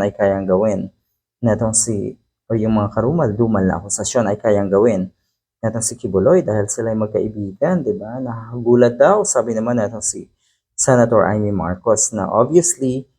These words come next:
hindi rin naniniwala na, ah, may kinalaman or guilty etong si Pastor Kibuloy, etong si Kibuloy,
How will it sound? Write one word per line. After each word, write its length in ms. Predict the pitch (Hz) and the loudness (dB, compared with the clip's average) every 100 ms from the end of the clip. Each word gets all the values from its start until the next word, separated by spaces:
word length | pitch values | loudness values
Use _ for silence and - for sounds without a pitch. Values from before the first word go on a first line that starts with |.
| _ - | _ -4
hindi 240 | 143 135 | 0 4
rin 160 | 127 123 | 4 4
naniniwala 800 | 117 139 131 113 117 101 95 92 - _ _ _ _ _ 127 | 2 2 2 4 4 4 2 0 -8 _ _ _ _ _ -2
na, 440 | 123 117 107 98 - _ _ _ _ _ _ | 2 4 2 -2 -8 _ _ _ _ _ _
ah, 160 | - 117 | -2 2
may 160 | 117 120 | 2 4
kinalaman 560 | 127 113 101 101 165 | 4 4 2 0 -2
or 240 | - 117 117 | 2 2 2
guilty 480 | 123 120 120 107 | 2 2 2 4
etong 160 | 107 110 | 4 2
si 160 | - - | -4 -6
Pastor 480 | 110 - - 113 | -6 -4 -4 -4
Kibuloy, 320 | - 92 98 113 | -6 -4 0 0
etong 240 | 104 107 | 0 -4
si 160 | - - | -12 -8
Kibuloy, 560 | 101 90 117 101 92 | -4 0 2 2 0